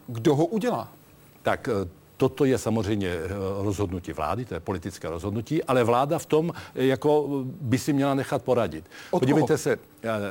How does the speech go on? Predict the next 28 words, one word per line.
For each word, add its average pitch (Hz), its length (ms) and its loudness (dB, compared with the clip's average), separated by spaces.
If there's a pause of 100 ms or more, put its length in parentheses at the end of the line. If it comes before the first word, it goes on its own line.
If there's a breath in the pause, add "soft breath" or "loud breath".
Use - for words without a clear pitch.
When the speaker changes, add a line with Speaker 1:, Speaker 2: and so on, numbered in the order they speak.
(220)
Speaker 2:
ano. 98 220 0 (1080 loud breath)
Eh, 110 300 0 (200)
za 127 140 2
prvé, 107 320 2
ve 120 120 2
světě 165 300 -2
jsou, 120 380 2
eh, - 80 -6 (580)
eh, 95 40 -4 (1000)
organizace, 123 480 -2
které 113 220 0
se 110 140 -4
tím 104 200 -2
živí. 76 340 -6 (220)
U 151 100 -4
nás 151 380 0 (160)
byla, 104 420 0
eh, 104 260 -10 (160)
evropská 107 580 0
známá 85 460 -2
organizace 104 560 -6
Technopolis, 104 680 -6
která 90 240 -4
se 87 160 -10
tímto 76 280 -10
zabývá 123 500 -2 (400 loud breath)
a 120 80 -4
která 151 420 2